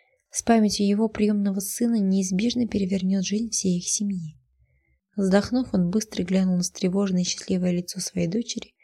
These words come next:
и решительным движением руки остановил поток непонятных ему слов из уст Ло. Профессор Сяо знал, надо действовать очень быстро, чтобы закрепить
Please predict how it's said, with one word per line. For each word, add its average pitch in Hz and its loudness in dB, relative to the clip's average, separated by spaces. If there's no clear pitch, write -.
и 185 2
решительным 240 2
движением 185 4
руки 180 0
остановил 180 0
поток 180 -6
непонятных 196 2
ему 175 2
слов 226 -2
из 202 -2
уст - -4
Ло. 185 -2
Профессор 220 -2
Сяо 226 0
знал, 175 -4
надо 185 4
действовать 185 0
очень 190 2
быстро, 226 -2
чтобы 185 -2
закрепить 202 -4